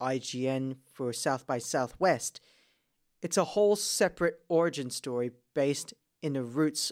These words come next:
of the video game series and the world of horror." Roberts says he loves Anderson's take on the Resident Evil universe and the fun it had with the franchise,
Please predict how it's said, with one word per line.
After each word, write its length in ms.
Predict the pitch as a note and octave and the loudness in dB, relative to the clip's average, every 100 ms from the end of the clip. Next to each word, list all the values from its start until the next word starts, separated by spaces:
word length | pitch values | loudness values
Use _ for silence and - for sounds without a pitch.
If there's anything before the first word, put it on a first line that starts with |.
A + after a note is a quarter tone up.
| - | -6
of 160 | C3 - | -10 -6
the 100 | A#2+ | -6
video 360 | C#3+ C#3+ C3+ | -2 0 0
game 260 | A#2+ A#2 A2 | -2 -4 -4
series 480 | - - G#2 G#2+ - _ _ - | -6 -6 -6 -8 -10 _ _ -8
and 160 | C#3 | -2
the 80 | C#3+ | 0
world 400 | B2 A2+ G2+ G#2 | 0 -2 -2 -4
of 140 | A#2 - | -8 -6
horror." 420 | C3+ B2+ A2 G#2 _ _ _ _ _ _ _ - | -2 -2 -2 -8 _ _ _ _ _ _ _ 0
Roberts 280 | F3+ A3+ - | 2 2 0
says 260 | A3+ G3+ | 0 0
he 260 | F#3 F#3 F#3+ | -2 0 2
loves 440 | E3+ F3 E3 C3+ - - | 4 4 2 -4 -10 -8
Anderson's 580 | C3+ C#3+ C#3+ D#3 C3 - | -4 -2 -4 -4 -6 -8
take 520 | - G#3 D#3 - - _ _ - | -4 2 2 0 -18 _ _ -6
on 140 | C#3+ | 0
the 100 | D3+ | 2
Resident 440 | C3+ C3 B2+ C#3 C3+ | 2 0 -2 -4 -4
Evil 320 | B2 A#2 A2+ | -4 -2 -2
universe 640 | B2 E3+ D3 B2 A#2+ - - _ C#3+ | -2 0 0 0 -2 -2 -10 _ -8
and 160 | C#3+ | -6
the 60 | C3+ | -6
fun 440 | - - F#3+ C#3+ - | -8 0 0 0 -6
it 160 | C3+ B2 | -12 -8
had 360 | D3 C3 - _ | -4 -4 -6 _
with 140 | C#3 - | -12 -12
the 80 | B2 | -14
franchise, 840 | - D3+ E3+ D#3 - G#2+ G#2+ - | -2 0 0 -2 -4 -6 -6 -8